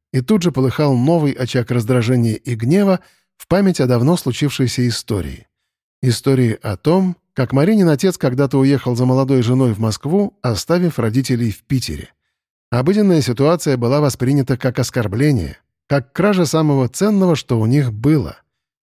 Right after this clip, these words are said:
Нет-нет, с невесткой родители мужа были подчёркнуто любезны,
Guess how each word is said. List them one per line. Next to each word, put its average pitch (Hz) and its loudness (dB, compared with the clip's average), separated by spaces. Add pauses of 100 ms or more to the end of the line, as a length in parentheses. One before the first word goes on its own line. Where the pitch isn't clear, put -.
(120)
Нет-нет, 156 2
с - -10
невесткой 170 2
родители 156 0
мужа 143 2
были 151 2
подчёркнуто 139 -2
любезны, 127 0